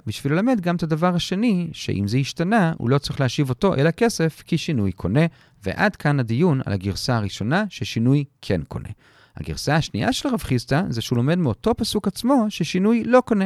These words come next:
ולמה? כי לפי הגרסה הזאת, באמת המילים "אשר גזל" תפוסות כבר, ללמד שהוא לא צריך לשלם חומש של אבא שלו, וממילא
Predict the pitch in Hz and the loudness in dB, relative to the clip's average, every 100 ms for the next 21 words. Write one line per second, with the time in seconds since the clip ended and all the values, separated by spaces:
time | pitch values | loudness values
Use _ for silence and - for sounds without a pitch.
0 | - 110 95 95 190 220 - 95 - 202 | -2 -2 0 2 0 0 0 -2 2 2
1 | 208 196 - 202 208 285 240 - 160 190 | 2 -2 -2 -2 0 0 -2 -2 0 0
2 | 190 - 135 147 180 135 160 147 127 117 | 0 -2 0 0 0 0 0 2 4 4
3 | 107 - 101 - 85 - - 92 151 104 | 4 0 -4 0 -2 -2 0 2 4 2
4 | 95 107 98 95 90 104 - 95 - 95 | 4 2 2 0 0 0 -2 -6 -4 -2
5 | 92 - 107 90 - - 62 - 82 85 | -2 0 -2 -2 -4 -6 -8 -6 0 2
6 | 196 - 87 104 131 226 233 | 2 0 -4 0 2 2 2